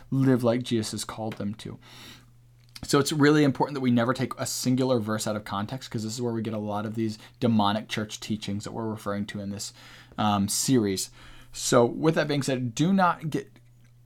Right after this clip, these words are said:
confused when reading or when you hear somebody quote a scripture by just reading it out of context. You need to understand the context of what is said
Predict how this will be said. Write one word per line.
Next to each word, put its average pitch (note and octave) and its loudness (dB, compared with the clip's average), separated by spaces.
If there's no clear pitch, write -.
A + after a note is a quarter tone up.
confused D#3 4
when B2+ 4
reading B2 4
or C3+ -2
when B2+ 6
you B2+ 6
hear C3+ 0
somebody B2 0
quote A#2 -4
a A2 -4
scripture - -6
by C3 6
just C3 0
reading C3 4
it C3 -2
out A#2+ 0
of A2 -8
context. A#2+ -4
You B2+ 2
need B2+ 4
to C3 -4
understand A#2+ -2
the A2+ -6
context B2+ -6
of A#2+ -8
what B2 0
is A#2 -2
said A2 -2